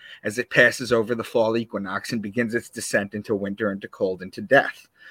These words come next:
Okay? So whenever you hear, because Libra is the justice, it's the scales, it's the balance, the just one,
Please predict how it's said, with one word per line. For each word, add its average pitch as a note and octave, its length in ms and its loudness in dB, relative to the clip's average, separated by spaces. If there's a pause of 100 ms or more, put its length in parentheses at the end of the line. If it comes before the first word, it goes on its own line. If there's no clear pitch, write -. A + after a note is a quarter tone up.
(360)
Okay? A2 420 4
So - 160 0
whenever D3 280 6
you E3+ 140 0
hear, D3+ 300 4
because C#3+ 340 0
Libra D3 360 6
is A2+ 80 -2
the A#2 80 -6
justice, A#2+ 500 0
it's G#2+ 140 -14
the A2 80 -10
scales, A#2+ 440 2
it's G#2+ 140 -10
the G#2 80 -4
balance, A2 560 -4
the A2+ 80 -8
just A#2+ 400 2
one, F#2 240 -8